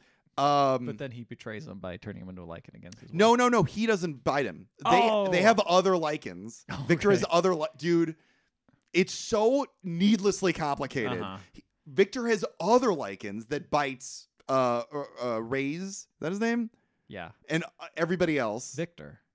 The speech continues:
Speaker 2: The vampire guy?
Speaker 1: Victor, yes.
Speaker 2: Wow, okay.
Speaker 1: Victor has a bunch of other Lycans.
Speaker 2: Yeah, that's
Speaker 1: He just
Speaker 2: true. He
Speaker 1: brings
Speaker 2: does. The
Speaker 1: his
Speaker 2: slave
Speaker 1: human
Speaker 2: Lycan.
Speaker 1: slaves in there,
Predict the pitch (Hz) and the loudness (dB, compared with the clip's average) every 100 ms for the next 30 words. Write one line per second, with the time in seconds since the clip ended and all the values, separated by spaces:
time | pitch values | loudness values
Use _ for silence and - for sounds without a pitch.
0 | _ _ - 123 175 285 330 330 359 - | _ _ -12 -10 -10 -10 -12 -12 -14 -16
1 | 123 202 - 135 104 156 123 - - 123 | -2 -2 0 -4 0 0 0 -6 -14 -14
2 | - 175 - 233 233 202 185 196 202 190 | -8 -6 -4 -2 2 2 2 0 0 0
3 | 190 160 190 147 101 117 - 107 107 107 | 0 0 -2 -4 -6 -10 -12 -14 -16 -14
4 | 160 190 - 127 170 208 214 104 - 175 | -6 -6 -2 0 2 0 -4 -6 -2 -2
5 | - 190 190 180 - 170 185 143 127 107 | 0 -2 -2 -4 -4 -2 -2 -4 -6 -6
6 | 101 131 | -6 -8